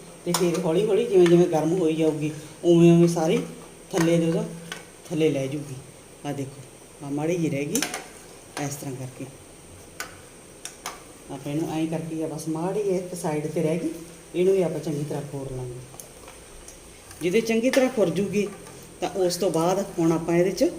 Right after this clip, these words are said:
ਚੌਲ ਪਾਵਾਂਗੇ। ਆਹ ਦੇਖੋ, ਖੁਰ ਗਈ ਨਾ, ਬਿਲਕੁਲ ਖੁਰ ਗਈ ਹੁਣ ਇਹ। ਤੇ ਇਹਦਾ ਦੁੱਧ ਦਾ ਕਲਰ ਦਾ ਵੀ ਬਹੁਤ ਫਰਕ ਪੈ ਗਿਆ। ਇਹ ਆਪਾਂ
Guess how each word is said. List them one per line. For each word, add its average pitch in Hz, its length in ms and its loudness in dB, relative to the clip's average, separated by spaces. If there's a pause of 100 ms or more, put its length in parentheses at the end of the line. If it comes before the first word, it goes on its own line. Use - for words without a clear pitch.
(440)
ਚੌਲ 165 300 6
ਪਾਵਾਂਗੇ। 139 480 -2 (1080)
ਆਹ 143 60 -10
ਦੇਖੋ, 135 260 -12 (100)
ਖੁਰ 151 120 -4
ਗਈ 175 160 4
ਨਾ, 381 80 8 (2750)
ਬਿਲਕੁਲ 175 300 -4
ਖੁਰ 143 180 -6
ਗਈ 135 160 -10
ਹੁਣ 135 220 -8
ਇਹ। 165 220 -8 (760)
ਤੇ 190 60 4
ਇਹਦਾ 190 340 4
ਦੁੱਧ 165 240 0
ਦਾ 233 140 4 (400)
ਕਲਰ 180 240 4
ਦਾ 196 120 2
ਵੀ 196 80 4
ਬਹੁਤ 175 340 -2 (360)
ਫਰਕ 165 280 -6
ਪੈ 143 140 0
ਗਿਆ। 135 180 -4 (440)
ਇਹ 220 140 6
ਆਪਾਂ 214 360 0